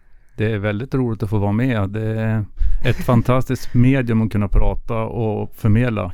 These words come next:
Speaker 1: kunskap och folkbildning på det här sättet. Så att, eh, när jag fick förfrågan, när jag kom in i det här, så tände jag faktiskt ganska direkt på det. Och det är lite grann som att komma tillbaka till sina rötter.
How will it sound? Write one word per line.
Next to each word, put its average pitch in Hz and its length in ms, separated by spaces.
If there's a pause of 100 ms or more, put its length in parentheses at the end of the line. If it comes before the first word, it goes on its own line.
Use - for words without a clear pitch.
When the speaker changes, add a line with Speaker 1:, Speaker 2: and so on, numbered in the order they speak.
Speaker 1:
kunskap 110 680
och - 500 (540)
folkbildning 107 540
på - 60
det 101 60
här 95 80
sättet. 113 420
Så 101 120
att, - 200
eh, 107 480
när 110 180
jag 113 80
fick - 220
förfrågan, 120 640 (600)
när 110 100
jag 110 60
kom 123 180
in 139 180
i 127 40
det 110 60
här, 107 100
så 107 500
tände 104 280
jag 98 80
faktiskt 104 300
ganska 92 280
direkt 113 300
på 107 120
det. 104 60
Och 101 80
det 113 60
är - 20
lite 123 240
grann 113 220
som 117 120
att 104 60
komma 104 200
tillbaka 104 360
till 110 120
sina 110 220
rötter. 104 420